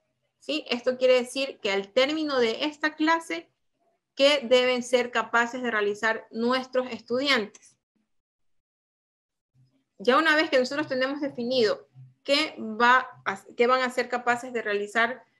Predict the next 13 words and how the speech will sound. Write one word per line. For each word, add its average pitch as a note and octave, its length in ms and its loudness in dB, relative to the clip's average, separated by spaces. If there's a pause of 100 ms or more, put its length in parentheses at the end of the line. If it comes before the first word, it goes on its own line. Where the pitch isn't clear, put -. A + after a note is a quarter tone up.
(320)
eh, F#3+ 260 -2
nuestro G3+ 360 -4
grupo A#3+ 380 2
de A3 80 0
estudiantes, A#3 840 -2
de G3 300 -8 (480)
aprendices, C#4+ 880 -4 (1700)
pensar A#3 640 2 (340)
el G#3 180 0
proceso A#3 460 -2
didáctico G#3 640 0
como A#3+ 280 -2
tal, E4 320 0